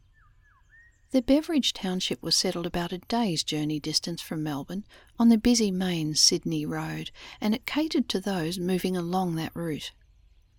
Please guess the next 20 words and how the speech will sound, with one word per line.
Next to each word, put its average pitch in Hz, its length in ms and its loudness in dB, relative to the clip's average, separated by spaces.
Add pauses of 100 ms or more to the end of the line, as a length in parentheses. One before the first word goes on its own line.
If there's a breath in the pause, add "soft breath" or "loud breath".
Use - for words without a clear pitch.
(240)
Here, 208 460 6 (340 loud breath)
Red 196 200 4
built 190 260 0
a - 40 -2
timber 240 360 2
slab - 320 -2
home 185 220 -2
for 156 140 -8
his 143 140 -2
family, 147 440 -4 (400 loud breath)
and 180 220 -2
then 185 280 2
he - 120 -6
returned 196 440 2
to 233 60 0
the 196 60 0
goldfields 165 580 -6
in 160 120 -4
eighteen 208 300 -2
fifty-three 180 680 -4